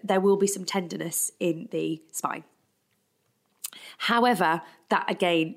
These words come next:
doesn't necessarily have to happen. So these are all signs that may occur, but if it doesn't occur, it doesn't mean that this is not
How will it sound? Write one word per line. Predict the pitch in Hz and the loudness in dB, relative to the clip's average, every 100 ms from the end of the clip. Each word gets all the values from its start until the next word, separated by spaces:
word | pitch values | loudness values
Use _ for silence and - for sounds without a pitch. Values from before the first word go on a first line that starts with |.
| - | -8
doesn't | 180 - | -8 -6
necessarily | 170 - - 165 165 | -6 -6 -4 -2 -2
have | 165 156 | -4 -8
to | 165 | -8
happen. | - - - - - - - | -8 -10 -16 -18 -18 -20 -14
So | - 208 175 175 - - _ 202 | -4 2 4 4 2 -6 _ 0
these | 226 226 | 2 2
are | 202 | 2
all | 196 190 190 - _ _ _ | 4 2 -2 -20 _ _ _
signs | - - 247 254 247 220 | -4 -2 0 2 2 0
that | 226 | 0
may | 214 220 | 0 0
occur, | 226 226 226 220 | 0 0 0 2
but | 214 - - | 0 -2 -2
if | 208 226 | -2 -2
it | - | -2
doesn't | 208 214 - - - | -2 -2 -8 -14 -12
occur, | 190 202 | -4 0
it | 190 196 | 0 0
doesn't | 196 202 | -2 0
mean | 180 165 | 0 0
that | 165 - - | -4 -6 -4
this | 190 180 | -4 -4
is | - | -2
not | 185 - - | -2 -2 -8